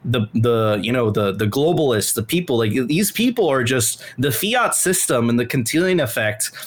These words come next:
has convinced these people that they're absolute geniuses, that, you know, their, their methods of accumulating wealth are completely kosher, they're amazing, right? And it's give them a false sense of, you know, superiority,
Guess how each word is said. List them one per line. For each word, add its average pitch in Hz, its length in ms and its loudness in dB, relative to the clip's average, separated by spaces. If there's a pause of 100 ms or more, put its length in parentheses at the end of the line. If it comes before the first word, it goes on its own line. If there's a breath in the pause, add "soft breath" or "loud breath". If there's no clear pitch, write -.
(120)
has 147 220 -2
convinced 156 480 0
these 165 200 0
people 139 420 -2
that 123 180 -2
they're 120 240 -2
absolute 208 560 0
geniuses, 135 840 0 (460 loud breath)
that, 135 480 0
you 143 120 0
know, 139 200 2
their, 123 480 0
their 117 400 0
methods 160 500 0
of 135 100 0
accumulating 156 680 0
wealth 143 360 2
are 120 80 -4
completely 160 580 0
kosher, 156 600 0
they're 143 180 0
amazing, 131 720 0 (460 loud breath)
right? 135 320 0
And 147 180 2
it's 139 320 -2
give 160 380 0
them 175 320 2
a 151 80 2
false 165 400 0
sense 170 340 0
of, 131 380 0
you 131 120 0
know, 120 360 2
superiority, 156 1080 2